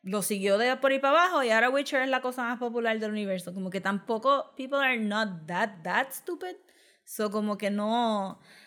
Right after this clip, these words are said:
Siento que, que, que jangueamos tanto con los Burgess que de momento era como que, pues, caramba, él no hizo research, él, él es un magus, él pudo haber, él, él,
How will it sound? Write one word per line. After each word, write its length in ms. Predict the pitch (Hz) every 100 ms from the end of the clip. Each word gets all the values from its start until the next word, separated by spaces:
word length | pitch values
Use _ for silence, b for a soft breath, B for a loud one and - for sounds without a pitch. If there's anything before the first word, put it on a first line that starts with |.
| B B
Siento 280 | - 240 269
que, 260 | 269 262 -
que, 180 | 226 220
que 160 | 240
jangueamos 460 | 226 226 220 214 240
tanto 300 | 277 269 254
con 100 | 254 262
los 120 | 233
Burgess 640 | 233 226 240 254 208 -
que 120 | - 208
de 120 | 202
momento 680 | 202 208 254 269 208 202 202
era 300 | 190 202 202
como 220 | 214 202
que, 120 | 196
pues, 260 | 175 196 190
caramba, 500 | 196 180 269 302 202
él 100 | 208
no 60 | 220
hizo 220 | 226 277
research, 500 | 262 269 277 233 226
él, 240 | 208 190 196
él 100 | 175
es 40 | 185
un 180 | 226 226
magus, 580 | 226 220 226 - - - _ _ _ -
él 180 | 190 180
pudo 220 | 202 226
haber, 220 | 214 196
él, 140 | 196 -
él, 260 | 185 185